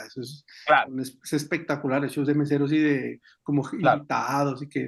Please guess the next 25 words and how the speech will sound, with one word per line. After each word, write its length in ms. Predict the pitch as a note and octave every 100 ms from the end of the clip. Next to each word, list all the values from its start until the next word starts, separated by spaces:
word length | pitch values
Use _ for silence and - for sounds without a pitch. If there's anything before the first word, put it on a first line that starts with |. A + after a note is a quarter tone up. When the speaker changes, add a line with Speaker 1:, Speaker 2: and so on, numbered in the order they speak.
| C3+
Speaker 1:
esos, 280 | D#3 E3 -
esos 180 | E3 -
son 200 | E3 D#3
bacanísimos. 340 | D#3 C#3+ D#3
Speaker 2:
Claro, 140 | F#3 A3
y 20 |
los 120 | G3+
Speaker 1:
Pero 140 | E3+ E3+
Speaker 2:
restaurantes, 960 | F3+ D#3+ D3+ C#3+ C#3+ - F3 F#3 D#3+
sí, 300 | - - F#3
los 160 | F#3 D#3
restaurantes 720 | C#3+ - C#3 C3 B2+ D#3 C#3
de-, 180 | F3 E3+
temáticos 760 | - D#3 C3 C#3+ D3 - D3+ -
circos 280 | E3+ E3 D3+
y 100 | C#3
que 140 | C3+
tienen 380 | C3 A#2+ B2+ C3+
cosas 580 | D3 D3+ C#3+ D3+ C#3 D3+
y 100 | B2+
que 160 | C#3+
te 160 | C3 C3
hacen 340 | A#2 G#2+ B2+
como 300 | B2 D3 C#3
performance 1120 | - C3+ A2 - - C3+ C3+ C#3 C#3 C#3 C#3